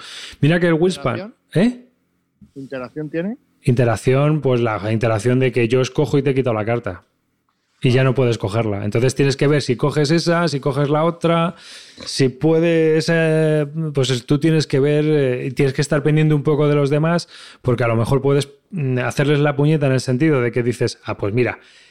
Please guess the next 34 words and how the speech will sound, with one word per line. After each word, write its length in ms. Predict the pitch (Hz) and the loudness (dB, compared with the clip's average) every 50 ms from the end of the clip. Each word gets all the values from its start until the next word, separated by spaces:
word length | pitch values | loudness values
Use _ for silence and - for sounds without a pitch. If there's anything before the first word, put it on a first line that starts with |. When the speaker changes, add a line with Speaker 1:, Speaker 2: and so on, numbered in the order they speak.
| _ _ _ | _ _ _
Speaker 1:
si 180 | - - - 147 | -8 -2 0 0
esta 240 | 139 - - 175 165 | 0 0 0 -2 0
carta 260 | 156 165 151 151 160 | 0 0 0 0 0
me 100 | 151 147 | 2 2
la 120 | 143 135 120 | 2 0 0
quedo, 160 | - 117 107 | 0 0 0
aunque 220 | 104 104 101 - 107 | 0 -2 -2 -2 -2
la 100 | 104 101 | -2 -2
tenga 220 | 117 117 123 135 | 0 0 0 0
que 100 | 135 139 | 2 2
vender, 400 | 139 139 139 143 151 160 170 180 | 2 2 2 2 0 0 0 -2
fulano 480 | 170 - - 120 113 113 117 120 120 120 | -6 -6 -2 0 0 2 2 2 2 2
no 140 | 123 123 127 | 2 2 2
la 80 | 127 | 2
aprovecha 440 | 131 127 135 135 147 156 151 - 165 | 2 2 2 2 2 0 0 0 0
y 60 | 156 | 0
no 60 | 147 | 0
hace 160 | 139 - - 110 | 0 -2 -2 -2
combo". 360 | - 147 120 104 - - - _ _ _ _ _ _ _ _ | -2 -2 -4 -6 -10 -14 -18 _ _ _ _ _ _ _ _
O 200 | - - _ - | -20 -20 _ -4
sea, 120 | - 120 | -2 0
tienes 180 | 107 135 143 143 | 2 2 2 2
que 60 | 156 | 2
estar 160 | 147 - 165 | 2 2 2
un 80 | 160 160 | 2 2
poco 200 | 160 160 156 151 | 2 2 0 2
pendiente 380 | 135 143 131 131 143 139 139 160 | 2 0 0 0 0 0 0 0
de 80 | 156 | 0
lo 60 | 135 123 | 0 0
que 60 | 113 | -2
están 160 | 107 104 120 | -4 -4 -4
haciendo 240 | 120 107 - 123 120 | -4 -2 -2 0 0
los 160 | 113 113 104 | 0 0 -2
demás. 400 | 95 98 98 101 98 - - - | -2 -4 -4 -6 -8 -8 -12 -16